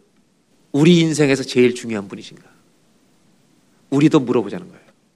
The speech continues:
이 여자는 "야곱보다 예수님이 크십니까?"라고 물어봤는데 이 질문에는 예수님이 야곱보다 크다는 거예요, 작다는 거예요? 이 여자의 생각은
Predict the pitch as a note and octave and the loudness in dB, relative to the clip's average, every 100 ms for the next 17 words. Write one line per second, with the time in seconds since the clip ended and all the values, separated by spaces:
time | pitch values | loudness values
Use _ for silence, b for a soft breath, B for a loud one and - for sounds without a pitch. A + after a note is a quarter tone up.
0 | _ _ _ _ _ _ _ _ _ _ | _ _ _ _ _ _ _ _ _ _
1 | _ _ _ _ _ _ _ _ _ _ | _ _ _ _ _ _ _ _ _ _
2 | _ _ _ _ _ _ _ _ E3+ G3+ | _ _ _ _ _ _ _ _ -2 0
3 | G3 A3 F#3+ A2 - _ _ _ _ _ | 2 2 0 -4 -18 _ _ _ _ _
4 | _ _ _ _ _ D3 E3+ G3+ - A3 | _ _ _ _ _ 0 2 2 2 2
5 | G#3+ F3+ F#3 G#3 G3+ B3 B3 A#3 A3+ G3+ | 4 4 2 -4 -4 -4 -2 -2 0 0
6 | F3+ F3 F#3 D3+ D#3 F3+ D3+ G3 F#3+ G3+ | 0 2 4 2 0 0 0 0 0 0
7 | G3+ F3+ F#3+ A2+ - b b b b D3 | 2 2 0 -2 -14 b b b b 4
8 | G#3 G#3 A#3 A3+ E3+ D#3+ F3+ F#3+ F#3+ - | 4 4 2 2 4 2 0 -2 -2 0
9 | C#4 A#3+ F#3+ G3+ F3+ - B2+ G#2+ - - | 0 2 0 0 0 -2 -6 -6 -12 -14
10 | _ _ _ _ _ _ _ _ _ _ | _ _ _ _ _ _ _ _ _ _
11 | - F3+ F#3 F#3+ E3+ D3+ A3 F#3 A2+ | -2 2 2 4 2 0 -2 -2 -2